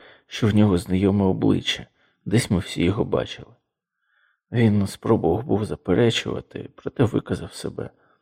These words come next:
Почервонів по самі вуха. Він легко червоніє з будь-якого приводу. Немає нічого простішого, аніж змусити його зайняти кругову оборону.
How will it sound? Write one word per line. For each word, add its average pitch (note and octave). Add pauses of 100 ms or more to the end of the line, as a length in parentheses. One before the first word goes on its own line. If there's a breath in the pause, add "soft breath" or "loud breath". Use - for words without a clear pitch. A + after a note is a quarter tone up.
(140)
Почервонів G#2+
по -
самі F#2
вуха. - (640)
Він F#2
легко -
червоніє G#2+
з A2+
будь-якого G2+
приводу. - (1160 soft breath)
Немає F3
нічого E3+
простішого, E3
аніж A#2+
змусити C3
його A2+
зайняти F#2+
кругову G2
оборону. F2